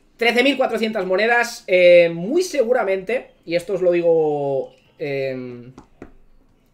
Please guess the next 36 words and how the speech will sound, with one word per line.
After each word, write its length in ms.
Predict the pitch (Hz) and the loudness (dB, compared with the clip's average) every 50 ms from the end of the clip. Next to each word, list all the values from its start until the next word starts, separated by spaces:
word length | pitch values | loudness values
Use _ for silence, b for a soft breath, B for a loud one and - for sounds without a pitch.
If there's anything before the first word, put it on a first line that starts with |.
| _ - _ | _ -20 _
eh, 320 | - 135 127 123 120 117 - | -8 -6 -6 -6 -6 -8 -12
os 140 | - 139 135 | -14 -12 -8
lo 100 | 139 135 | -8 -6
digo 340 | 147 147 160 156 - _ _ _ _ _ - | -4 -4 -4 -6 -6 _ _ _ _ _ -12
porque, 360 | 139 131 - 123 120 113 - _ | -12 -10 -8 -8 -10 -10 -12 _
porque 200 | - 123 117 127 | -16 -12 -12 -10
me 100 | 127 127 | -10 -10
conozco, 500 | 127 123 139 160 160 - - 175 - B B B B B B B | -10 -10 -8 -8 -8 -6 -6 -6 -6 B B B B B B B
muy 140 | - 180 196 | -2 0 0
seguramente 480 | 240 220 220 196 185 185 185 185 220 | 0 0 0 0 0 0 -2 -2 -4
si 120 | - - 170 | -6 -6 -6
hubiese 220 | 160 170 170 196 | -4 -4 -4 -4
venido 320 | 190 190 180 175 170 165 151 | -4 -4 -2 -2 -4 -4 -6
Shigaraki 560 | - - 147 139 135 151 170 165 147 151 170 | -6 -10 -8 -6 -4 -4 -4 -6 -6 -10 -8
en 80 | 160 | -6
lugar 240 | 131 131 127 147 143 | -4 -4 -4 -6 -8
de 60 | 147 | -10
Hawks, 500 | 139 - 175 185 180 180 - - - - | -4 0 0 0 0 0 -8 -20 -18 -16
me 160 | 147 139 143 143 | -12 -12 -10 -8
hubiese 240 | 156 160 202 202 | -8 -8 -8 -8
calentado. 520 | 190 151 123 120 113 - 135 117 117 - - _ _ b b b b b b - | -8 -8 -10 -10 -10 -12 -12 -12 -14 -16 -20 _ _ b b b b b b -10
Porque 240 | 139 135 131 131 | -8 -8 -6 -6
como 160 | 127 135 135 - | -8 -8 -8 -8
sabréis, 480 | - 139 160 175 190 190 202 190 - | -6 -2 2 4 4 4 2 0 -2
y 80 | - 127 | -12 -14
de 100 | 123 123 | -12 -10
nuevo 200 | 131 143 147 147 | -10 -8 -6 -6
vuelvo 180 | 143 139 139 | -4 -4 -6
a 40 | 139 | -6
hacer 160 | 135 139 143 | -8 -8 -10
un 100 | 143 135 | -10 -8
poco 180 | 135 143 131 135 | -10 -10 -8 -6
de 60 | 131 | -6
recapitulación 680 | 131 131 131 131 123 127 131 131 127 123 - 139 143 | -6 -6 -8 -10 -14 -12 -12 -10 -12 -10 -10 -10 -8
de 120 | 135 131 127 | -6 -8 -8
pitis, 600 | - 190 196 - 247 226 247 226 - - _ | -8 -12 -14 -14 -14 -14 -12 -14 -14 -18 _